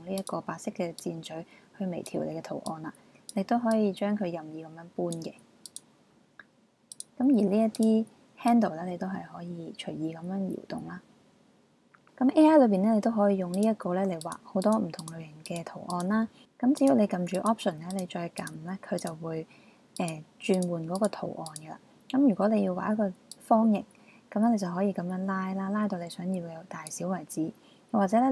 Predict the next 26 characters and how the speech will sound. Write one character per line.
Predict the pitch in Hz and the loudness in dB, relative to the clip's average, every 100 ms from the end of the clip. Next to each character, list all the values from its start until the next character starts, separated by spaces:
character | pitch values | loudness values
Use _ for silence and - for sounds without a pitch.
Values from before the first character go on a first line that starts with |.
| 220 | 4
你 | |
可 | 196 | 4
以 | 220 | 2
就 | 214 170 | 2 0
咁 | 180 | -4
撳 | 208 165 | -2 -4
一 | |
下， | 185 - 151 - _ _ _ _ _ - | -6 -8 -12 -14 _ _ _ _ _ 0
跟 | 285 | 4
住 | 254 | 6
咧 | 214 | 4
佢 | 233 202 | 4 2
就 | 180 | 0
會 | 175 185 | -2 0
俾 | |
你 | 196 | -2
填。 | - - - - - - _ _ _ _ - - | -2 -2 -2 -2 -16 -20 _ _ _ _ -14 -4
咁 | 226 254 | 0 2
譬 | 208 | 2
如 | 175 | 0
我 | 165 | -4
想 | 190 196 214 | -2 0 2
要 | 196 185 | 2 0
一 | |
個 | 196 180 165 - _ _ _ _ _ _ _ _ _ _ _ | -4 -6 -8 -10 _ _ _ _ _ _ _ _ _ _ _
六 | - 185 | -4 -4